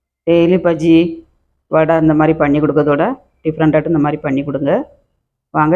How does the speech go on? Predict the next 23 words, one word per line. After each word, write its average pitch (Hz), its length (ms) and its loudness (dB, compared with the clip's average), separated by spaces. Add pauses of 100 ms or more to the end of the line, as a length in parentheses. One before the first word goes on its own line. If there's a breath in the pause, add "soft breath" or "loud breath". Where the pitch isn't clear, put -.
இதை 170 160 0
எப்படி 151 240 -2
பண்ணுறதுன்னு 147 480 0
பார்க்கலாம். 143 400 -2 (1700)
ஹாய் 202 160 0
ஃப்ரெண்ட்ஸ், 208 260 -2
எல்லாரும் 190 200 2
எப்படி 180 140 0
இருக்கீங்க? 170 300 4
நல்லா 170 180 2
இருக்கீங்களா? 160 400 0
இன்னைக்கு 151 240 -4
சூப்பராட்டு 170 380 -2 (140)
ஈவினிங்கில் 175 340 4
ஸ்நாக்ஸ் 170 340 -4
பண்ண 165 200 -2
போகிறோங்க. 139 240 -2 (580)
வீடியோ 175 180 0
கடைசி 170 200 -4
வரை 175 120 0
ஸ்கிப் - 180 -6
பண்ணாம 180 260 -2
பாருங்க. 165 220 0